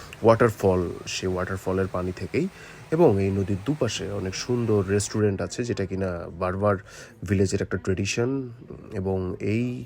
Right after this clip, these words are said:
গ্রামটা, এটা, এই গ্রামের পাশে একটা মাউন্টেন আছে, যেটা, আহ, বিশ থেকে তিরিশ মিনিট হাইকিং করে ওঠা লাগে।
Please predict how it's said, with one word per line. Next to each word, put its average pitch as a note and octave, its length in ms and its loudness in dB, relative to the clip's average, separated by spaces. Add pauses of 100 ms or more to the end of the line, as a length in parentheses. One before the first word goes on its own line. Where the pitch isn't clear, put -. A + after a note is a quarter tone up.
(520)
গ্রামটা, F#2+ 520 2
এটা, F2+ 600 -2 (220)
এই A2 220 0
গ্রামের G2+ 420 0
পাশে F#2 320 -4
একটা A#2 440 -2 (200)
মাউন্টেন A#2 460 4
আছে, G#2+ 220 2
যেটা, A2 360 4 (420)
আহ, F#2 320 0
বিশ G2+ 240 0
থেকে A2+ 180 2
তিরিশ G#2+ 440 -2
মিনিট G#2+ 400 2 (380)
হাইকিং G#2+ 340 -2
করে G#2+ 180 2
ওঠা G2 200 0
লাগে। D#3+ 220 0